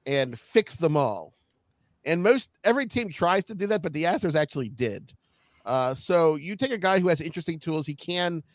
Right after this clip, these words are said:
get pitchers, get batters to swing and miss. There's a, always gonna be a chance that he's going to figure it out. Uh,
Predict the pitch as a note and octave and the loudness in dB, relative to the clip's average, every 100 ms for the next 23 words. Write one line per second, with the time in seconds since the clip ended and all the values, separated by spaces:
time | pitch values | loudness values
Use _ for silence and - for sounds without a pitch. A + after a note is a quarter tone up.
0 | _ - D#3 - D#3+ C3+ D#3 C#3+ C3+ B2 | _ -2 -2 -2 -10 -6 -4 -4 -4 -10
1 | - B2+ - D#3 C#3 D3 C#3 - C#3 - | -16 -20 -4 0 2 2 0 -2 -4 -4
2 | C#3 C3 C3 B2+ B2 - _ _ _ _ | -6 -6 -4 -4 -6 -8 _ _ _ _
3 | _ _ _ _ _ _ D#3 G3+ F#3 E3+ | _ _ _ _ _ _ 6 6 6 4
4 | G3 A3 A3 - F#3+ E3+ D3+ - F3 D#3 | 8 8 8 4 0 0 -4 -4 -4 -4
5 | C3+ C3+ C#3 - C3 A#2+ A#2+ - A#2+ A2 | -4 -4 -4 -4 -6 -6 -10 -6 -8 -6
6 | F2+ F2+ D2 A#1+ G1+ - - _ _ _ | -10 -10 -10 -10 -14 -20 -20 _ _ _
7 | _ _ _ _ _ - A2 F#2+ | _ _ _ _ _ -8 -4 -2